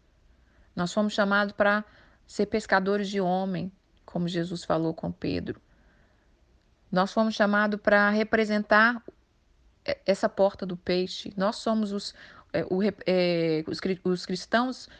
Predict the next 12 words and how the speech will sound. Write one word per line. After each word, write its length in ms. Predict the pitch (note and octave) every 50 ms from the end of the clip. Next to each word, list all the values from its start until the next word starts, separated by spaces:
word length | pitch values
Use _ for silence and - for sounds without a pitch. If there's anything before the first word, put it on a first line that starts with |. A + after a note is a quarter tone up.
| - _ -
eram 160 | - G3 G#3
representados 640 | A3 G3+ - G#3 G3 G3+ F#3+ F#3+ G#3 G3+ G3 G3+ -
por 220 | - G#3+ G#3 -
peixes 520 | - - G#3+ G#3 A#3 C#4+ D4 - - G3+
naquela 360 | F3+ F3 F3 - E3 D#3+ D#3+ D#3+
época. 480 | - - - E3 - - - - - - _ _ _ _ _ _ _ _ _ _ _ _ _ _ _ _ _ _ _ _ _ - - -
Esse 220 | - F3+ F3+ -
é 40 | A3
o 40 | A3+
símbolo 340 | - - - A3+ A#3+ A3+ A3
do 120 | G#3+ A3+
cristianismo. 800 | - A3+ A3+ - - G#3+ G#3+ G#3 F#3 F#3+ G3+ A3 A#3+ A3 G3+ G#3